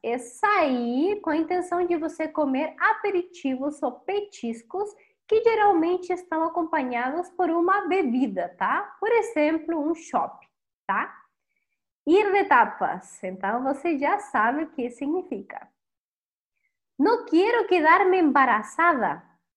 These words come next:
Hein? <laughs> Embaraçada? Será que ela não quer ficar com vergonha? Não, gente.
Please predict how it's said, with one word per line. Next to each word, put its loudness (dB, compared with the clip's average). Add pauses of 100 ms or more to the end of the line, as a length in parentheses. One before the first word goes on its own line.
(260)
Hein? 0 (400)
<laughs> -2 (380)
Embaraçada? 2 (160)
Será -6
que -8
ela 0
não -2
quer -4
ficar -4
com -2
vergonha? -6 (760)
Não, 2
gente. -2